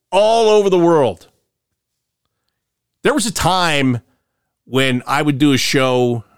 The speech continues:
a quote-unquote talk show, if you will. There was a time where I'd be happy if I could get a call from ten minutes away. Now I can get something from Latvia. You see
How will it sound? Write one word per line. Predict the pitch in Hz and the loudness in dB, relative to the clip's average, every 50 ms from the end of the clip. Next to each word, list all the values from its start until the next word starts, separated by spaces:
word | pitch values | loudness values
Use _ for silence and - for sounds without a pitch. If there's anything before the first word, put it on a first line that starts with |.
| _ _ _ _ _ _ _ _ _ _ _ _ _ _ _ _ _ - | _ _ _ _ _ _ _ _ _ _ _ _ _ _ _ _ _ -6
a | 123 120 117 | -4 -4 -4
quote-unquote | - - - 156 156 151 139 131 117 - 135 120 110 | -4 -2 -2 0 2 2 0 0 0 -2 -2 -2 -2
talk | - - 113 113 - | -4 -4 -4 -4 -4
show, | - - - 101 101 101 110 113 - | -4 -4 -4 -2 -4 -4 -8 -10 -12
if | - 107 - - | -12 -12 -8 -8
you | 110 | -6
will. | 98 101 104 110 - _ _ _ _ _ _ _ _ _ _ _ _ | -6 -6 -8 -8 -12 _ _ _ _ _ _ _ _ _ _ _ _
There | - 143 175 | -4 -4 -2
was | 233 185 151 | -2 -2 -4
a | 156 | -4
time | - 170 156 160 160 143 | -2 0 0 0 2 2
where | 135 | 2
I'd | 135 143 | 0 0
be | 135 131 | 0 0
happy | 123 131 131 139 135 - 127 123 | 0 0 -2 -2 -2 -2 -2 -2
if | 123 - 123 - - | -2 -4 -6 -4 -2
I | 123 127 | -4 -4
could | 120 - 117 | -4 -6 -6
get | 113 120 | -4 -4
a | 107 | -4
call | - - - 123 120 120 120 120 | -4 -4 -2 0 2 2 0 0
from | - - 117 107 98 95 92 - - _ _ _ _ | -2 -4 -4 -4 -4 -4 -6 -8 -12 _ _ _ _
ten | - - 160 143 131 | -4 -2 0 0 2
minutes | 131 123 117 101 - - | 0 0 -2 -4 -6 -6
away. | 98 92 92 85 85 - _ _ _ _ _ _ _ _ _ _ _ _ _ _ | -6 -6 -6 -8 -10 -12 _ _ _ _ _ _ _ _ _ _ _ _ _ _
Now | - 113 123 | -6 -4 -4
I | 127 | -4
can | 120 - 123 104 | -4 -6 -8 -6
get | 117 117 - | -6 -6 -4
something | - - 113 101 - 107 101 95 90 98 - | -2 -4 -4 -2 -4 -4 -6 -6 -6 -10 -16
from | _ _ - 107 104 95 92 85 85 _ _ _ _ _ _ _ _ - | _ _ -8 -6 -6 -6 -6 -10 -12 _ _ _ _ _ _ _ _ -10
Latvia. | 107 104 101 95 - - - 90 85 - _ _ _ _ _ _ _ _ _ _ _ _ _ _ _ _ _ _ | -8 -8 -8 -8 -12 -18 -20 -20 -20 -20 _ _ _ _ _ _ _ _ _ _ _ _ _ _ _ _ _ _
You | - 131 | -6 -6
see | - - 175 175 175 175 180 - | -2 0 0 0 0 -2 -4 -8